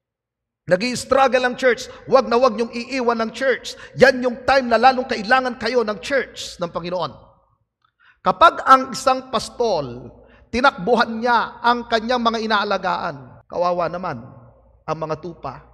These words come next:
Mangangalat ang mga tupa pag walang pastol. Mga disciple maker, kahit matindi ang struggle ninyo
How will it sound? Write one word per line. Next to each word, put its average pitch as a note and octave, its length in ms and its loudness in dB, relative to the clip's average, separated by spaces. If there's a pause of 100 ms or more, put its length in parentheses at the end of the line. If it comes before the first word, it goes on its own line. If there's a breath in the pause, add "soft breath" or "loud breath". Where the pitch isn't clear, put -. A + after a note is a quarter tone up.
(640)
Mangangalat E3 560 -2
ang D3+ 80 -6
mga D3 160 -6
tupa D#3+ 400 -8
pag D3 160 -12
walang C3 240 -8
pastol. C3 640 -12 (560 soft breath)
Mga D#3 160 -2
disciple E3 480 -2
maker, E3 480 -6 (1120)
kahit F#3+ 240 2
matindi F3 400 -4
ang E3+ 160 -2
struggle E3+ 400 -2
ninyo D#3+ 320 -6